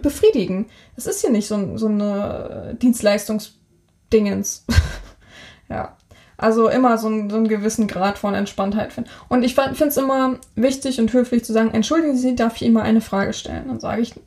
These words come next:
ich bin, ich glaub, ich sag nie nein. Ich kann mich nicht daran erinnern, weil ich das letzte Mal nein gesagt habe, außer ich bin natürlich böse auf irgendjemanden. Und dann sagen sie, "Ja, ähm, das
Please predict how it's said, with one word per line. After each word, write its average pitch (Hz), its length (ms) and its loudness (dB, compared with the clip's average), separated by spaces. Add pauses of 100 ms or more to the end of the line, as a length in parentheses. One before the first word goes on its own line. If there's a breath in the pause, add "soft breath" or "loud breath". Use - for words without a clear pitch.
ich - 240 -12
bin, 208 340 0 (160)
ich 214 140 -2
glaub, 226 160 0
ich - 80 -4
sag 220 160 0
nie 240 160 8
nein. 220 360 0 (760 soft breath)
Ich - 380 -10 (260)
kann 226 160 2
mich 220 80 8
nicht 220 120 4
daran 226 120 2
erinnern, 233 120 2
weil 226 60 4
ich 220 60 -4
das - 80 -4
letzte 226 180 0
Mal 220 100 2
nein 233 220 2
gesagt 226 260 -2
habe, 220 100 -4
außer 214 160 -6
ich - 60 -10
bin 214 100 0
natürlich 208 260 -4
böse 240 220 6
auf - 100 -6
irgendjemanden. 208 600 -4 (380 loud breath)
Und 254 120 2
dann 233 120 4
sagen 220 320 2
sie, 220 200 -2
"Ja, 277 540 -2
ähm, 233 160 2
das 226 340 -2